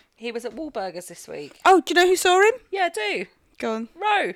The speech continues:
Speaker 2: Yes.
Speaker 1: She got a picture, or a couple of pictures. Yeah.
Speaker 2: That's
Speaker 1: She,
Speaker 2: one
Speaker 1: I
Speaker 2: of
Speaker 1: think
Speaker 2: our
Speaker 1: she went,
Speaker 2: Patreon sponsors. So
Speaker 1: didn't
Speaker 2: she
Speaker 1: she
Speaker 2: went
Speaker 1: go and he
Speaker 2: So
Speaker 1: had
Speaker 2: I hope
Speaker 1: been
Speaker 2: she doesn't
Speaker 1: there
Speaker 2: mind me.
Speaker 1: and she
Speaker 2: I'll,
Speaker 1: missed him?
Speaker 2: I will check with her that she,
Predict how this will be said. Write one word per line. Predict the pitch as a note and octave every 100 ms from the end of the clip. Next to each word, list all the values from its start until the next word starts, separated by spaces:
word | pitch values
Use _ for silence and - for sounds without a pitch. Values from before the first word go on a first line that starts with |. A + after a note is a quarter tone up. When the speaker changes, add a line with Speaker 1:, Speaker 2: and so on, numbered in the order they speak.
| _
Speaker 2:
Yes. | C4 B3+ C#4 - - - _
Speaker 1:
She | -
got | -
a | -
picture, | - G4 C#4+ F#3+ F3
or | F#3+
a |
couple | - D4+ D4+
of |
pictures. | A#3+ G3+ - D3+ D#3+ - _ _ _ _ _ _ -
Yeah. | D#4 D4+
Speaker 2:
That's | - - -
Speaker 1:
She, | A#3
Speaker 2:
one | A#3+
Speaker 1:
I |
Speaker 2:
of | A#3
Speaker 1:
think | B3
Speaker 2:
our | A#3
Speaker 1:
she |
went, | G#3+ D4+ D4
Speaker 2:
Patreon | - B3+ G#3+
sponsors. | A3+ G#3 G3+ - G3+
So | - - -
Speaker 1:
didn't | G4
Speaker 2:
she | -
Speaker 1:
she | B3
Speaker 2:
went | C#4+ C#4
Speaker 1:
go | A4 G4 D#4 G3 -
and | G#3+ A3+
he | A3+
Speaker 2:
So | C4+
Speaker 1:
had | A#3+ A3+ A#3+
Speaker 2:
I | C4+
hope | D4
Speaker 1:
been | D#4
Speaker 2:
she | D4
doesn't | C#4
Speaker 1:
there | C4 B3+
Speaker 2:
mind |
me. | B3
Speaker 1:
and |
she |
Speaker 2:
I'll, | A3+
Speaker 1:
missed | A3+ A3 A3+
him? | D3 G3+
Speaker 2:
I |
will | A#3+ A#3+ -
check | - C#4 - -
with | G#3
her | G3 F#3
that | -
she, | -